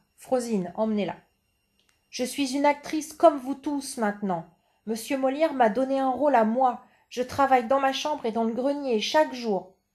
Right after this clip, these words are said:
Eh bien, retourne-y, rétorque maman. Tu n'en finis pas de m'encombrer, même si ton rôle est minuscule. Au moins, essaie de le jouer correctement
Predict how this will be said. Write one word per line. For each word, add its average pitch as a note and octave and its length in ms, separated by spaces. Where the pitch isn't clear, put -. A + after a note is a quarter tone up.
Eh G#3 80
bien, A3+ 160
retourne-y, B3+ 800
rétorque F#3 400
maman. E3 380
Tu - 120
n'en B3+ 140
finis C4 280
pas C#4 200
de A3+ 80
m'encombrer, A#3 640
même A#3+ 240
si A#3 200
ton A#3+ 200
rôle A#3+ 200
est A3 80
minuscule. A#3 760
Au G#3 80
moins, C4 220
essaie C4 280
de A#3 100
le A3+ 100
jouer A#3 220
correctement C4+ 640